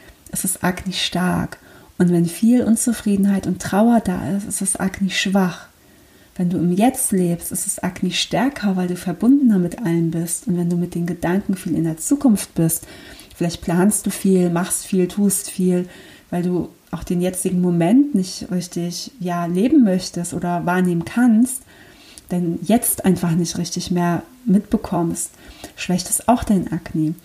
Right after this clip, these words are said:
Also deine Gedanken und Emotionen haben alle einen Einfluss, einen direkten Einfluss auf dich und auf das Agni.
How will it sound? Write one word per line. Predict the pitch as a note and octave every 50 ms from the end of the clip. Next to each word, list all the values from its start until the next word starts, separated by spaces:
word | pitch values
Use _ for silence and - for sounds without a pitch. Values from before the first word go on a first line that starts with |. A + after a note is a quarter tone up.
| - - - - - -
Also | A#3+ - F#3+
deine | F#3+ F#3+ F3+ F3+
Gedanken | F#3 G3 F#3 - - F#3+ G3+ B3 C4+ C#4+ C#4+ - A#3
und | G3+ G3+ -
Emotionen | - F#3 F3+ F#3 F#3 - - - B3 C4 C4 B3 B3+ B3+ B3 G#3+
haben | G3+ F#3+ F#3 E3+ - -
alle | - F#3+ A3+ C4 D4+ D4
einen | B3 - G#3 G#3 G3+
Einfluss, | - F#3 F3+ G3+ A#3 B3 - - B3 B3 B3+ B3+ - - - - - - - -
einen | - F#3 F3+
direkten | G3 F#3+ G#3+ B3 - - - -
Einfluss | G#3 - E3 E3 E3 F3 - - - D#3+ - -
auf | - F3+ F3 -
dich | - - G3+ A#3 - - -
und | - G3+ G#3 -
auf | - G#3+ -
das | - G#3+ G3+ - - -
Agni. | A3 - - - F3+ D#3+ D#3 D#3+ D#3+